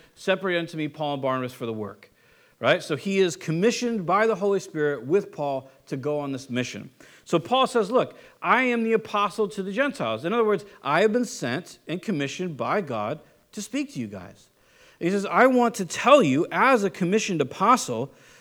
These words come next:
and I, I guess I would say this, there are no more capital A apostles. So if anybody rolls up on you and they're like,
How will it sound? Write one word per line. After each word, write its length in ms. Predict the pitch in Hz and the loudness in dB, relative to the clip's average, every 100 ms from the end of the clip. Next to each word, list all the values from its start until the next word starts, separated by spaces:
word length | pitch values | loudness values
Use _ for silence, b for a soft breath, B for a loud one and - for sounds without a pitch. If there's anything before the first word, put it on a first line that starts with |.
| b | b
and 160 | 156 202 | 2 4
I, 120 | 226 | 4
I 80 | 202 | 4
guess 180 | 233 233 | 2 2
I 40 | |
would 160 | 208 190 | -2 0
say 120 | 214 | 0
this, 180 | 196 - | 0 0
there 200 | 214 202 | -2 2
are 180 | 269 | 2
no 200 | 262 247 | 4 2
more 500 | 226 214 220 208 - - | 2 2 0 0 -4 -12
capital 420 | - 208 196 190 | -2 0 0 0
A 100 | 190 | 2
apostles. 540 | 175 - 165 147 110 101 | 0 -2 -4 -4 -12 -8
So 100 | 139 | -6
if 60 | |
anybody 280 | 190 247 254 | -4 -2 -2
rolls 320 | 202 185 190 | 0 0 2
up 140 | 196 202 | 0 0
on 120 | 202 | -2
you 220 | 214 226 | -2 -2
and 160 | 170 160 | -4 -6
they're 80 | 160 | -2
like, 340 | 151 139 - | -2 -4 -8